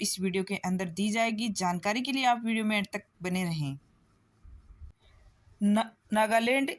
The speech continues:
स्टेट लॉटरीज टू, टू हंड्रेड गोल्ड मंथली लॉटरी रिजल्ट की जानकारी के लिए आपको फ्रेश इन डॉट कॉम वेबसाइट पर विजिट करना है।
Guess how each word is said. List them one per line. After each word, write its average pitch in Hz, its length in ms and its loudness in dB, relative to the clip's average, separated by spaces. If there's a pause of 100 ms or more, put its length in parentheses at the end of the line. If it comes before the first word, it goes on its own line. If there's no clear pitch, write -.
स्टेट 233 380 -2
लॉटरीज 240 680 0 (580)
टू, 269 220 0 (960)
टू 262 140 2
हंड्रेड 226 520 2
गोल्ड 214 300 2
मंथली 240 340 0
लॉटरी 226 520 0
रिजल्ट 202 360 0
की 254 140 -4
जानकारी 208 480 2
के 214 140 -6
लिए 220 320 0 (540)
आपको 208 500 0 (360)
फ्रेश 269 340 0
इन 277 140 2
डॉट 214 200 0
कॉम 226 200 2
वेबसाइट 202 460 0
पर 196 140 -2
विजिट 170 320 -2
करना 233 300 0
है। 240 320 0